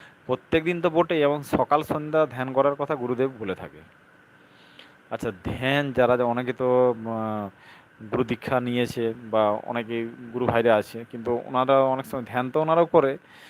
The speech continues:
কিন্তু বিভিন্ন মানুষের ক্ষেত্রে ধ্যান করার এক্সট্রা সময় পাওয়া যায় না। তারা কি করবেন?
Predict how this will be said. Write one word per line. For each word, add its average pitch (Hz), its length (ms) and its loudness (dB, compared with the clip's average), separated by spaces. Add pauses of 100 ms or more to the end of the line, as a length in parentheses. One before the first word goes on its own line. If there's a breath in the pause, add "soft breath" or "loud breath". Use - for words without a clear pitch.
(220 loud breath)
কিন্তু 139 240 -2
বিভিন্ন 165 480 0
মানুষের 165 400 2
ক্ষেত্রে 156 400 0
ধ্যান 127 300 -6
করার 139 220 4
এক্সট্রা 135 360 0
সময় 127 320 -4
পাওয়া 107 240 4
যায় 98 160 0
না। 90 140 -8
তারা 120 200 -2
কি 127 140 -16
করবেন? 135 320 0